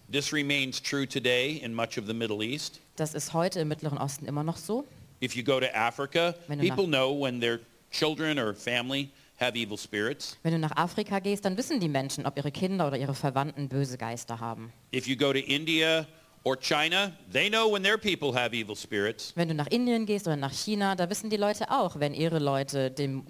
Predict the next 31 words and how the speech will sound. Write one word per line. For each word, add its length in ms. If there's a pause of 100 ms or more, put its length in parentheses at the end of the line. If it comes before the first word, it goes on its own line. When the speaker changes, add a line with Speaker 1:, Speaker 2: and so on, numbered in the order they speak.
Speaker 2:
dämonisiert 600
sind. 340 (260)
Speaker 1:
It's 220
only 420
in 140
the 80
Western 540
world, 340
places 400
like 260 (460)
Germany 640
and 100
the 80
United 380
States, 580 (120)
Speaker 2:
Es 80
ist 120
nur 160
in 80
der 180
westlichen 540
Welt, 200
an 120
Orten 320
wie 80
Deutschland 640
oder 100
den 260
U 100
S 180
A 300